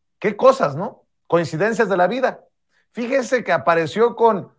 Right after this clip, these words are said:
Joaquín López Dóriga. No, no, no, Marcelo Ebrard ya apareció dos veces. No, no se me vaya a alebrestar. No. Apareció Santiago Krill. En momentos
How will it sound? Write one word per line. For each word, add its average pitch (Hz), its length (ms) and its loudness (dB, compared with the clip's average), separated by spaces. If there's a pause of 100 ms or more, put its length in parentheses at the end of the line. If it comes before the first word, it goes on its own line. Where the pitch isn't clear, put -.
(100)
Joaquín 196 580 4
López 262 420 6
Dóriga. 180 680 0
No, 147 220 -4
no, 135 180 -8
no, 127 160 -10
Marcelo 120 340 -6
Ebrard 147 200 0
ya 147 60 2
apareció 120 360 -4
dos 117 160 -6
veces. 101 300 -10
No, 110 260 -12 (380)
no 127 180 -4
se 139 120 -2
me 123 120 -2
vaya 123 300 6
a - 20 6
alebrestar. 117 640 -4 (520)
No. 131 360 -8 (680)
Apareció 190 1120 4 (280)
Santiago 208 840 0
Krill. 247 520 -4 (1300)
En 190 200 4
momentos 233 920 -2